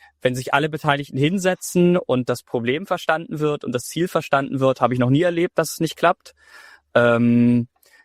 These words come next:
ich glaube, es gibt aber Unternehmen, da sind gewisse Abteilungen einfach so drauf gepolt, hundert Prozent Sicherheit, äh, wir gucken uns das Thema gar nicht genau an, das klingt irgendwie kritisch, machen wir nicht. Ähm, überall dort, wo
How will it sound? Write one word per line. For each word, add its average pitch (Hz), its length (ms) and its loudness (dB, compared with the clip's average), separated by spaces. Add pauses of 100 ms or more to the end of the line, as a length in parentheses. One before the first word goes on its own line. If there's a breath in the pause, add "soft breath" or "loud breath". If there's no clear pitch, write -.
(160 soft breath)
ich - 140 -4
glaube, 131 220 2
es - 100 -16
gibt 160 220 -4
aber 135 220 2
Unternehmen, 135 840 0 (120)
da 123 140 4
sind 127 280 0 (220)
gewisse 127 300 -4
Abteilungen 135 520 -4
einfach 120 220 -6
so 131 180 -2
drauf 123 240 0
gepolt, 131 760 0 (360 soft breath)
hundert 139 260 2
Prozent 127 340 0
Sicherheit, 131 720 2 (520 soft breath)
äh, 117 300 2
wir 123 100 -2
gucken 147 240 0
uns 127 100 -2
das 127 140 -2
Thema 131 280 2
gar 120 140 2
nicht 131 160 -6
genau 120 220 2
an, 123 360 -2
das - 180 -8
klingt 131 240 -2
irgendwie 127 300 -2
kritisch, 131 440 -4
machen 117 260 0
wir 110 80 0
nicht. 113 320 -4 (520 soft breath)
Ähm, 113 600 2
überall 139 360 2
dort, 123 320 2 (100)
wo 123 480 -2